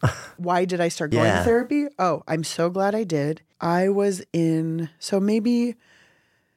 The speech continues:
Speaker 2: <sighs> I'm trying to, it might not have been quite ten years ago, might have been a little bit less, but, um, I h-, have always been pretty anxious.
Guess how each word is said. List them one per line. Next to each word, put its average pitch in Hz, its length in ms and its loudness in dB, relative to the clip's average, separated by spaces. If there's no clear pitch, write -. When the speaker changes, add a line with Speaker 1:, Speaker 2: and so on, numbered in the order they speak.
Speaker 2:
<sighs> - 0 -
I'm 156 60 -8
trying 156 260 -2
to, - 100 -8
it 185 80 2
might 202 280 2
not 226 140 0
have 202 80 0
been 165 140 0
quite - 240 -2
ten 160 140 0
years 165 180 0
ago, 170 140 -2
might 156 180 2
have 151 80 -4
been 156 300 -2
a - 40 -4
little 151 280 0
bit 160 240 -4
less, 170 320 -2
but, 165 340 -2
um, 147 460 -2
I 220 560 0
h-, - 160 -2
have 170 180 2
always 170 280 2
been 165 180 -2
pretty 151 360 -4
anxious. 170 720 -2